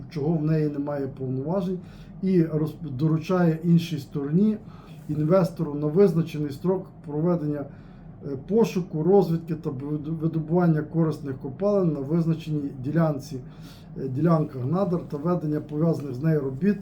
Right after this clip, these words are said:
а інвестор зобов'язується виконати доручені роботи за свій рахунок і з-, на свій ризик з наступною компенсацією витрат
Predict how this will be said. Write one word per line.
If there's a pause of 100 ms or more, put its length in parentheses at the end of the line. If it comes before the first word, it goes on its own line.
(300)
а
інвестор
зобов'язується
виконати
доручені
роботи
за
свій
рахунок
і
з-,
на
свій
ризик (520)
з
наступною
компенсацією
витрат